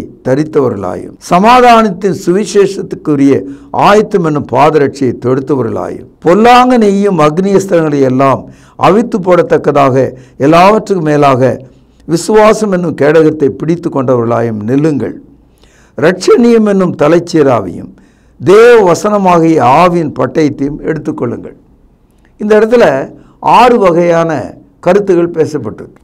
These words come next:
இந்த ஆறு வகையான கருத்துகள் என்ன? அதாவது, நம்முடைய இடுப்புல உறுதியா இருப்பதற்கு, பலமுள்ளவர்களாய் நாம் எழுந்து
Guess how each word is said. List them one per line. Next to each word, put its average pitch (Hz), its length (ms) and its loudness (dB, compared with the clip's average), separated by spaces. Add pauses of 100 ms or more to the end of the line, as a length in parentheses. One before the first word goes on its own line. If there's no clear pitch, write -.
இந்த 165 140 2 (280)
ஆறு 233 240 4
வகையான 185 360 -2 (180)
கருத்துகள் 151 500 -2
என்ன? 113 120 -6 (1040)
அதாவது, 196 360 2 (920)
நம்முடைய 165 340 2 (340)
இடுப்புல 202 400 -2 (440)
உறுதியா 208 500 0
இருப்பதற்கு, 135 640 -6 (840)
பலமுள்ளவர்களாய் 208 840 2
நாம் 139 240 0
எழுந்து 170 220 0